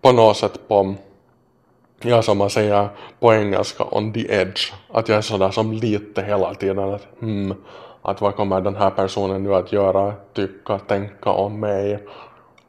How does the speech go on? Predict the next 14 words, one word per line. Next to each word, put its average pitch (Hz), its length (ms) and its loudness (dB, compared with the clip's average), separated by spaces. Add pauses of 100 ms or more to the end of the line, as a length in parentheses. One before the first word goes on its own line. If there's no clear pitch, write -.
Ska - 240 2
jag 101 140 4
vara 101 220 4
hundraprocentigt 101 920 -4
ärlig? 110 440 4
Ska 107 180 -2
jag 98 100 -2
vara 98 260 2
hundraprocentigt 98 920 -6
öppen 110 500 -4 (300)
med 107 140 0
den 107 140 0
här 107 120 2
personen? 110 720 0